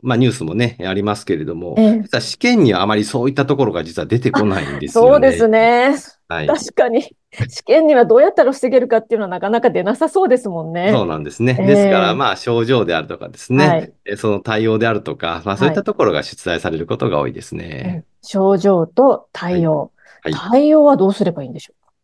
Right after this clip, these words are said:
Speaker 1: そうですね。例えばですね、まあ、あの、アルツハイマー型認知症の方に多いものがですね、えー、夕暮れ症候群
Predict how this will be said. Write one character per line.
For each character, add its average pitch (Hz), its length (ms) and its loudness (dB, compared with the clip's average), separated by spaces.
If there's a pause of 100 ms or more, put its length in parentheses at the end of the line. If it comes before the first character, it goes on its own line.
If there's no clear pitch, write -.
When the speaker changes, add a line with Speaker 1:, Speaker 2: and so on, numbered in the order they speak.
(420)
Speaker 1:
そ 135 140 2
う - 20 4
で 92 100 0
す - 120 -6
ね。 101 320 0 (160)
例 233 80 0
え 190 60 0
ば - 100 -6
で - 80 -12
す - 160 -10
ね、 104 320 0 (220)
ま 135 220 0
あ、 87 40 -2
あ 95 40 -4
の、 92 280 -6
ア 120 60 -2
ル 117 60 -4
ツ 113 100 -4
ハ 117 100 -2
イ 113 60 -2
マ 113 100 -2
ー 98 40 -2
型 104 200 -2
認 104 220 -2
知 - 80 -18
症 101 160 0
の 98 100 -4
方 95 260 -4
に 78 160 -4
多 92 200 0
い 69 120 -8
も 76 120 -12
の 67 100 -12
が - 100 -14
で - 120 -20
す - 120 -8
ね、 151 300 0 (320)
え - 720 -18
ー、 - 60 -20 (760)
夕 185 300 2
暮 208 160 2
れ 202 80 4
症 185 280 2
候 147 280 2
群 - 160 -16